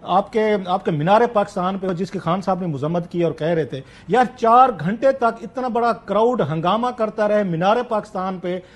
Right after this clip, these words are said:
और आपकी पुलिस को, आपकी फोर्स को, पुलिस चीफ को, किसी के पास सिक्योरिटी प्लान नहीं है,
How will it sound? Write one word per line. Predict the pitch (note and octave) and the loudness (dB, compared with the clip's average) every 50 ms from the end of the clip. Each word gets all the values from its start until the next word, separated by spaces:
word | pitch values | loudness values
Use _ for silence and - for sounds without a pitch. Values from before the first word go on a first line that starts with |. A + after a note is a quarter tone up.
| - - | -14 -4
और | F#3 G#3 A#3 A3 | -2 0 2 2
आपकी | A3 A3+ A3 A3 B3+ A3+ | 2 2 0 -2 -6 -8
पुलिस | - - F#3+ F#3 A3+ B3+ C4 B3 - - | -6 -6 -4 -4 -2 -2 -2 -4 -6 -6
को, | - G#3 F#3+ F#3+ F#3+ G3+ - G3 | -4 -2 0 0 -2 -2 -2 0
आपकी | G3+ A3 G#3+ - A3 G#3 | 0 0 0 -2 -8 -8
फोर्स | - - A3+ B3 B3 B3 A3 - | -4 -2 0 2 2 2 0 -2
को, | - G#3 G3 F#3+ F#3 | -6 -4 -2 -2 -2
पुलिस | F3+ F#3+ A3 A#3+ C#4 C4+ A3 - - | -4 -6 -6 -6 -4 -6 -6 -6 -6
चीफ | G#3+ G#3+ G#3+ G#3 | -6 -6 -6 -6
को, | - - G3 | -6 -8 -8
किसी | - D#4 - - E4 | -6 -6 -6 -6 -4
के | - D4 | -6 -4
पास | - C4 B3 - - | -2 -2 -4 -4 -4
सिक्योरिटी | A3 - G#3+ G#3+ G#3 A#3 | -6 -4 -4 -4 -4 -4
प्लान | G#3+ A3+ G#3 F#3+ F#3 | -4 -4 -2 -2 -2
नहीं | F3+ F3 F3 F3+ | -4 -6 -6 -6
है, | F#3+ F3+ | -8 -8